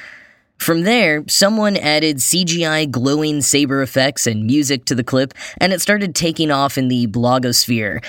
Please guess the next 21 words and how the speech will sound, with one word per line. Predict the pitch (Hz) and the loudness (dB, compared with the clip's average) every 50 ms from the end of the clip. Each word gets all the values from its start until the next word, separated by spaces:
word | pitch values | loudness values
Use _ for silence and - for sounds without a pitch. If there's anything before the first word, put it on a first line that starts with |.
| - - - | -14 -6 0
leading | 113 143 143 139 143 139 127 | 2 2 2 2 0 -2 0
to | - 135 131 120 - _ | 0 0 0 0 -2 _
endless | 151 170 175 175 160 165 170 160 - - - | 0 0 0 0 0 0 0 0 0 0 0
other | - 127 123 120 - - | 0 0 0 -2 0 0
edits | 139 139 135 139 135 - - | 0 0 0 0 -2 -2 -4
and | - 123 123 127 107 | -2 -2 -2 0 0
remixes. | 120 127 127 123 104 - - - 85 82 95 - - - - - - - - | 0 0 0 0 0 0 0 0 0 0 0 -2 -2 -4 -6 -14 -12 -2 0
Know | 131 143 151 165 | 2 4 4 4
Your | 175 170 170 | 2 2 0
Meme | 160 160 170 180 190 190 190 185 - | 0 0 0 0 0 0 0 0 0
estimates | - 160 151 - 156 160 160 160 151 - | 0 -2 -2 0 0 0 0 0 -2 -2
the | 135 139 135 | -2 -2 0
video | 127 156 175 190 190 196 196 196 - | 2 2 2 2 0 0 0 -2 -2
has | - 151 147 139 131 | -2 -2 -2 0 0
now | 135 135 147 170 | 0 0 0 0
been | 170 180 170 147 | 0 -2 -4 -4
viewed | 127 143 151 151 151 156 147 | -2 0 0 2 2 2 0
over | - 135 139 131 120 127 120 120 | 0 0 -2 0 0 0 0 0
one | 113 117 127 135 139 139 139 143 - - - 123 104 98 | 0 0 0 0 0 0 0 -2 -4 -4 -6 -6 -2 0
billion | 135 135 139 139 143 135 135 127 123 123 123 | 0 2 2 2 0 0 0 0 0 -2 -2
times. | 117 123 123 123 117 107 104 98 - 104 - - - | -2 0 0 0 0 -2 -4 -6 -4 0 0 0 0